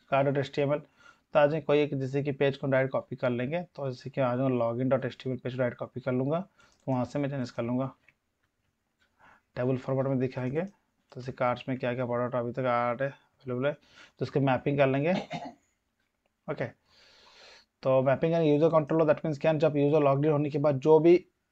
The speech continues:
एंड पॉइंट कॉल होगा, तो that means सिंपल हम क्या करेंगे, उसको यूजर कंट्रोल को डिफाइन करेंगे, मैपिंग करेंगे, उसका एंड पॉइंट यहाँ पर रखेंगे।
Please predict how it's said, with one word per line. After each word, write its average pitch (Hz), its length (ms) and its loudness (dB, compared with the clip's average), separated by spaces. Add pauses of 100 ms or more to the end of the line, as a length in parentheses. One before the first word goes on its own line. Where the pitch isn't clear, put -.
(280)
एंड 143 200 -2
पॉइंट 156 240 4
कॉल 143 200 2
होगा, 156 220 6 (760)
तो 139 80 4
that 139 180 6
means 147 160 -2
सिंपल 151 280 2
हम 147 200 2
क्या 143 160 4
करेंगे, 151 160 2
उसको 147 180 2
यूजर 143 220 4
कंट्रोल 147 260 0
को 147 80 0
डिफाइन 143 300 -2
करेंगे, 147 260 -2
मैपिंग 143 260 -2
करेंगे, 147 180 0
उसका 139 180 -2
एंड 131 200 0
पॉइंट 143 140 0
यहाँ 135 120 -2
पर 139 120 2
रखेंगे। 139 240 -6